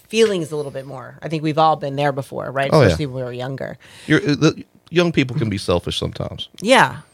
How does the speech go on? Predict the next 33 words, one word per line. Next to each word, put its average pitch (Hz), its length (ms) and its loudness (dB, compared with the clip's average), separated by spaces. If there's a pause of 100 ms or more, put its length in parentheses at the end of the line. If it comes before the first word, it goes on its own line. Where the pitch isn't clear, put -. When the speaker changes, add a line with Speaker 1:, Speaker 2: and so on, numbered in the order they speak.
Speaker 1:
And, 185 140 8
and 185 180 8
I 190 100 10
think 226 200 0
that's 269 180 6
a 247 60 6
really 190 240 4
good 165 180 4
point 180 380 2
because 160 680 4
we 165 100 -4
have 156 380 2
some 151 420 -8
youngsters 143 680 -2
listening 147 300 -6
to 147 100 -4
us 139 120 -6
now. 147 300 2 (280)
And 175 100 4
even 175 260 8
if 165 100 2
you're 165 120 -2
in 156 60 -2
your 147 80 -2
twenties 151 400 -2
or 147 80 -2
thirties, 147 600 -4
you're 143 140 -4
youngsters 135 800 -10 (360)
Speaker 2:
Mm-hmm. 120 180 4
Speaker 1:
to 160 180 2
us. 147 300 2 (680)
And 180 500 10